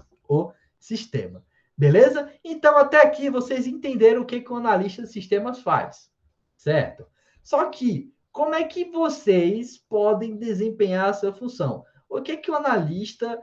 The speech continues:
é, de sistemas, mais precisamente, precisa ter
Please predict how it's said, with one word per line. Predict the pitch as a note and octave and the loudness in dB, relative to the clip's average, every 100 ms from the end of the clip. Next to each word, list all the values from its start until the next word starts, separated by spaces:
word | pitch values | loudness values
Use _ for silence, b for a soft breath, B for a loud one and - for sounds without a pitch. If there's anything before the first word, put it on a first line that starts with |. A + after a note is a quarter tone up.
| b b _ | b b _
é, | D3 E3 E3+ E3+ E3+ E3+ E3 C3 B2 - - | -4 -2 0 0 0 0 0 -4 -8 -14 -12
de | D3 C#3 A#3+ | -6 -6 -6
sistemas, | B3+ A#3 - G#3+ A#3 A#3+ E3+ | -6 -8 0 2 2 -2 -4
mais | E3 E3+ E3 F#3 A#3+ B3+ B3+ _ | -6 -6 -4 0 0 0 -8 _
precisamente, | A3+ C4+ - B3 A#3 F#3 E3+ G3 - A3+ b b b _ | -4 -2 -6 -2 0 0 -2 -6 -10 -16 b b b _
precisa | B3 C4 - A3+ B3 C4+ B3+ | -4 -4 -4 -6 0 2 2
ter | - - E3 G3 C4+ - | 0 -6 2 4 4 0